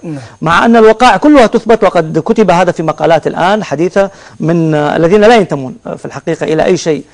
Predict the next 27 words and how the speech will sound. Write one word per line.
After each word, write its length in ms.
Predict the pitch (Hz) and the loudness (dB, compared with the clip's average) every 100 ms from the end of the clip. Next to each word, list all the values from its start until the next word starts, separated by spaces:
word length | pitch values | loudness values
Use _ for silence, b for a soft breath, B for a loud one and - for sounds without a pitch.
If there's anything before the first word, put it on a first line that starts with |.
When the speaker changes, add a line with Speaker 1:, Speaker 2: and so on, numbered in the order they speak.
| b - | b -10
Speaker 2:
آه، 120 | 147 | -10
سياسي 380 | - 165 156 156 | -4 -4 -4 -6
في 80 | 156 | -4
مصر، 320 | 202 247 240 B B B | -4 -2 -4 B B B
إلا 120 | 170 | -2
الذين 240 | 185 202 233 | 2 2 2
كانوا 260 | 233 226 | 2 2
داخل 320 | 190 269 269 254 | 4 4 4 4
الميدان 460 | 214 180 156 127 | 4 2 0 -4
ويباتون 720 | 185 160 185 208 208 254 170 123 b b b - | -2 0 2 2 4 2 2 -2 b b b -2
من، 260 | 185 320 330 311 302 - | 2 4 4 2 -2 -8
آه، 420 | - 180 165 160 185 | -2 0 2 2 0
الإسلاميين 760 | 220 - 220 196 196 254 277 | -2 0 0 2 2 0 2
بالدرجة 420 | 202 180 247 190 | 0 2 0 0
الأولى 260 | 202 262 214 | -2 2 2
يمثلون 400 | 170 160 190 220 | 2 -2 -2 -2
نسبة 220 | 226 214 | 0 -2
كبيرة، 380 | 214 220 254 120 b b | 0 0 0 -4 b b
لأنهم 180 | 185 202 | -2 -2
تعودوا 440 | - 185 269 208 175 | 2 4 6 6 4
على 140 | 165 | 4
هذا 200 | 170 151 | 2 0
الشيء. 380 | - 175 226 - B B - | -2 -2 -2 -4 B B -6
والشيء 240 | 170 262 | 0 2
الآخر 360 | 226 226 254 240 | 2 2 0 0
أنهم، 380 | 208 214 214 | 0 0 0
آه، 240 | 196 175 | 0 0